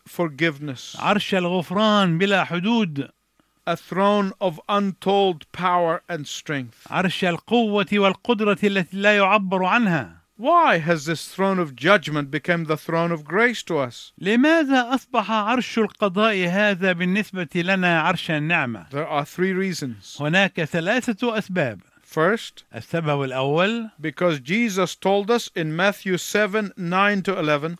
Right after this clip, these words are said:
Speaker 2: لأن يسوع أخبرنا في إنجيل متى الأصحاح السابع من العدد التاسع إلى العدد الحادي عشر،
Speaker 1: that God the Father is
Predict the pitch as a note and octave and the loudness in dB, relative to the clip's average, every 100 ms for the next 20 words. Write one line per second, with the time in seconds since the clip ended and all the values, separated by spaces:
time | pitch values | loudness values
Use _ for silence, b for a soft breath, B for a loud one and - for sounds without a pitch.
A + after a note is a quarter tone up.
0 | _ B2 C#3+ D#3 E3+ D#3+ C#3 A#3+ A#3+ G#3 | _ -6 -2 0 0 -2 -2 -2 0 -2
1 | F#3+ E3+ F#3 B3 B3 A#3 A#3+ A3+ b b | -4 -6 -2 2 4 4 4 2 b b
2 | b - G3 G3 F#3+ C4 C#4 B3 C4 - | b -6 -2 0 2 2 4 2 0 0
3 | G#3 G3 - E3 D3+ G#3+ F#3 D3+ - A#3+ | 0 0 -2 -4 -2 0 0 -2 0 2
4 | F#3 F3+ A3 G3+ b b b - D3+ E3 | 4 4 0 -2 b b b -8 0 0
5 | F3+ A3+ F#3+ F3 - A#3+ B3+ G#3 G3+ F3 | 2 0 2 0 -2 0 0 0 0 -2
6 | D3 E3+ E3+ F#3 F#3+ F3+ E3 G3+ A3+ B3 | 0 -2 0 0 0 -2 -2 -2 0 2
7 | G#3 E3+ E3 F3+ G3+ G3 - _ D3+ E3+ | 2 2 0 -2 -6 -8 -16 _ -2 -2
8 | C#3+ B2 E3 G#3+ A#3 F#3+ G#3+ - A3+ G#3 | -2 0 4 6 4 2 -2 2 4 4
9 | D#3 D#3 - E3 | 4 -2 -2 -6